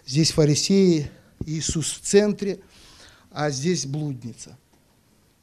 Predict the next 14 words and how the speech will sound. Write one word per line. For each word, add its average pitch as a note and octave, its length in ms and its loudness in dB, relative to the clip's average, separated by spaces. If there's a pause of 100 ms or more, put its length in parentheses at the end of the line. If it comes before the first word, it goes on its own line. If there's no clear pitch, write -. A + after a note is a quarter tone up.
(260)
Ну, F#3 220 -6 (1000)
есть D#3 240 -4
уже D#3+ 180 -4
столько E3 380 -2
проповедей C#3+ 540 -2
на C3 100 -2
эту B2 220 -8
тему. A2+ 260 -14 (680)
Говорят, C#3+ 280 -4
что D3+ 100 -6
ее D3+ 140 -2
подставили, C#3 760 -2
там, B2 220 -10
ну, F#3+ 220 -4